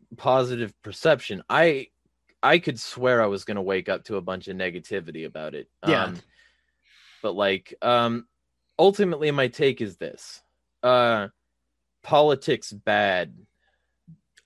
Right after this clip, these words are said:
Speaker 2: All the time.
Speaker 1: Yeah, so I,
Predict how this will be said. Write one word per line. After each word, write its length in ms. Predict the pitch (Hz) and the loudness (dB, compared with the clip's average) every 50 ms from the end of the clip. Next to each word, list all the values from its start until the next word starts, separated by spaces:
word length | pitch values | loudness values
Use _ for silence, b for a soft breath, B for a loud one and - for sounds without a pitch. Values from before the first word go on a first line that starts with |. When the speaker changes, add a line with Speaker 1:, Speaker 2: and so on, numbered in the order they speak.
| _ _ - | _ _ -2
Speaker 2:
All 160 | - 143 147 | 2 2 2
the 80 | 139 135 | 2 2
time. 260 | - 175 196 156 113 - _ _ _ _ _ _ _ _ _ _ _ _ _ _ _ | 2 2 2 2 0 -6 _ _ _ _ _ _ _ _ _ _ _ _ _ _ _
Speaker 1:
Yeah, 360 | 139 143 160 151 131 110 98 - | 0 4 6 6 6 6 2 0
so 500 | - - - 185 165 151 151 147 - - _ _ _ _ _ _ _ _ _ _ _ _ _ _ _ _ _ _ _ _ _ _ _ _ _ _ _ _ _ _ - | -2 0 2 4 6 6 6 4 0 -4 _ _ _ _ _ _ _ _ _ _ _ _ _ _ _ _ _ _ _ _ _ _ _ _ _ _ _ _ _ _ 0
I, 140 | 131 151 | 0 0